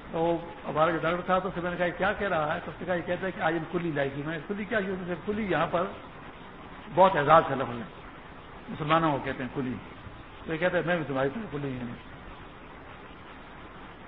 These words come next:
تو اس نے کہا، ایسا ہے کہ انگریز اپنے، یہ جنوبی افریقہ بھی انگریزوں کا تھا اور ہندوستان بھی انگریزوں کا تھا،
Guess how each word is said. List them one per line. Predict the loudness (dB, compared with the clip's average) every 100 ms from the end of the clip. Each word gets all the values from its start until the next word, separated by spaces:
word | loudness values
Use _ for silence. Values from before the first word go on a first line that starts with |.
| -16 -16 -14 -6
تو |
اس | 0
نے | 8
کہا، | 10
ایسا | 10 10 8
ہے | 8 4
کہ | 0
انگریز | 0 4 6 6 4
اپنے، | -2 -4 -2 -2 -2 -6 -2
یہ | 0 0 -4 -6
جنوبی | 0 2
افریقہ | 2 4
بھی | 4
انگریزوں | 4 2 2
کا | 2
تھا | 6
اور | 6 4 -2 -12 -16 -10
ہندوستان | -6 2 4 4
بھی | 2
انگریزوں | 0 -2
کا | -4
تھا، | -6